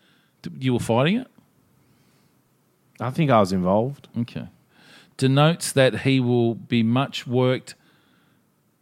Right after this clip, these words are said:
Speaker 1: and worried as to conduct of, uh, as to the conduct of his business.
Speaker 2: I don't have a business.
Speaker 1: To see the ruins of his store after the fire forebodes ill luck.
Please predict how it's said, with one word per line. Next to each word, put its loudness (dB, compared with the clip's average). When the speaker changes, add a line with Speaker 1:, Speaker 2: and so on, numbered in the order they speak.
Speaker 1:
and 0
worried 4
as -2
to -4
conduct -2
of, -6
uh, 0
as 2
to 2
the 0
conduct 0
of 0
his -4
business. -6
Speaker 2:
I -10
don't 2
have 0
a 0
business. -6
Speaker 1:
To -2
see 4
the 4
ruins 4
of 2
his -4
store -2
after -2
the -4
fire -2
forebodes -2
ill -4
luck. -6